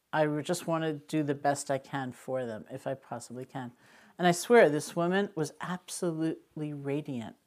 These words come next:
She was, like, beaming when she was talking about this. And I can't help but believe that, you know, from childhood on, she did not yearn to be working in a call-in center.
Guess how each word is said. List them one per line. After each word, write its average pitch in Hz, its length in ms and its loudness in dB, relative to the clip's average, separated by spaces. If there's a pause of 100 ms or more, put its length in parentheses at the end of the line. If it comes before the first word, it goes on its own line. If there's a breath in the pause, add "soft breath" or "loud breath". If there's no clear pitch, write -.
(460 soft breath)
She - 180 -2
was, 147 100 2
like, 139 300 0
beaming 165 500 4
when 131 140 -4
she - 140 -6
was 139 120 -4
talking 160 380 -2
about 170 260 0
this. 214 320 -6 (920 soft breath)
And 170 260 8
I 165 120 6
can't 220 600 4
help - 460 2
but - 280 4
believe 156 580 4
that, 143 420 4 (800)
you 165 80 0
know, 135 340 0
from 147 260 -4
childhood 160 640 6
on, 139 380 0
she - 160 -10
did 139 220 -8
not 139 300 -2
yearn 135 420 -4
to - 100 -16
be 131 280 -6
working 131 420 -4
in 123 100 -4
a 120 40 -10
call-in 208 420 2
center. 127 420 -2